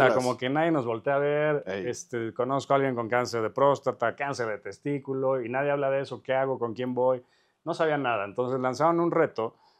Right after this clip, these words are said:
Speaker 2: a sus amigos, juntaron a treinta cuates y le dijeron, "A ver, te, te reto a dejarte el bigote".
Speaker 1: El bigote.
Speaker 2: ¿No? Y entonces juntaron la palabra mustache y November, y de ahí, de ahí
Speaker 1: Ah,
Speaker 2: sale,
Speaker 1: de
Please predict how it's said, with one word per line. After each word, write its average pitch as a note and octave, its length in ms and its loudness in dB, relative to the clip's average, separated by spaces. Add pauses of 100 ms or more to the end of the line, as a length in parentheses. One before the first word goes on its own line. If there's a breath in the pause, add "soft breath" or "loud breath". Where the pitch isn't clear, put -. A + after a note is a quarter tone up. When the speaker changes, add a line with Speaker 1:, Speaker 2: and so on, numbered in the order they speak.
(120)
Speaker 2:
a G2+ 80 -6
sus G#2 200 -10
amigos, C3+ 500 2
juntaron A#2+ 300 -2
a G#2+ 140 0
treinta B2 420 -2
cuates C3+ 400 0
y A2+ 60 -10
le G#2 60 -10
dijeron, A2 200 -4
"A A2 80 -2
ver, B2 200 -2
te, A#2 180 -4
te A#2 280 -4
reto C#3 280 0
a - 20 6
dejarte B2 600 -2
el G#2 120 -12
bigote". G2 500 -6
Speaker 1:
El D#2 140 -12
bigote. F#2 380 -8
Speaker 2:
¿No? C3+ 240 0
Y A#2+ 40 -4
entonces B2+ 600 -2
juntaron C#3+ 480 2
la D3 140 4
palabra C#3+ 800 8
mustache D3 720 -2
y B2+ 300 -6 (140)
November, C3 540 -4 (360)
y A2 80 -8
de A#2 100 2
ahí, C3 300 2 (360)
de A#2 120 -4
ahí B2+ 80 0
Speaker 1:
Ah, - 20 0
Speaker 2:
sale, F3+ 360 8
Speaker 1:
de D#3 40 8